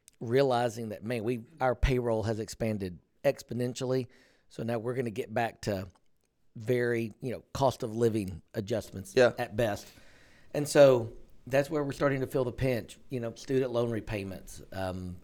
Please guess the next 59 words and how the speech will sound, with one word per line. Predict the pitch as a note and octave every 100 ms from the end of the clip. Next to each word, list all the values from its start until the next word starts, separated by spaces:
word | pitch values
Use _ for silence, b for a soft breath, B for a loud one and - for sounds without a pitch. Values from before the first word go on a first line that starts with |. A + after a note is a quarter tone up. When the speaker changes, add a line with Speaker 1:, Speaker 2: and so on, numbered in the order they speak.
| -
Speaker 1:
I |
mean, | A#2+ C#3
it's | D3+ -
just | C#3+ - -
Speaker 2:
Well, | F#3
and | F3
a |
lot | E3 G#3+
of | B3
people, | A3 E3+ D3+
when | D3
they | C#3
get | C3 -
raises, | B2+ C3+ B2 A#2+ A2+ A2
you | C3
know, | C3
a |
lot | C#3+ F#3+
of | G#3
people | D#3 C3
have | C#3+ C#3 C3+
been | B2+
able | A#2+ B2
to |
get | A#2+ - - -
decent | C3+ A#2+ A2+
raises | A#2+ A#2 A#2 A#2
over | A#2
the | A#2
last | A#2+ A#2
couple | - A#2 A#2+
of |
years, | B2 C3+ B2+ - b b b b b b -
but | C#3
inflation | B2 D#3 F#3+ E3+
has | C3 A#2+
been | B2
so | A#2 A#2+
high, | A#2 A#2 A2+ -
you | B2+
know, | A#2
it's | A#2
just | - B2 -
been, | A#2+
like, | A2+ F#2+ - - -
pretty | C#3 A2+
neutral. | A2+ A#2 - D2+ -
Speaker 1:
Yeah. | B2 - - -
Speaker 2:
Right? | A#2 B2 B2+ -
And | C3
a |
lot | B2+ C3+
of | C#3+
people, | D3+ B2+ B2
when | A#2+
they, | A#2 G#2+ - -
when | B2+ B2
they're | A#2+
thinking, | A#2 B2 A#2 A#2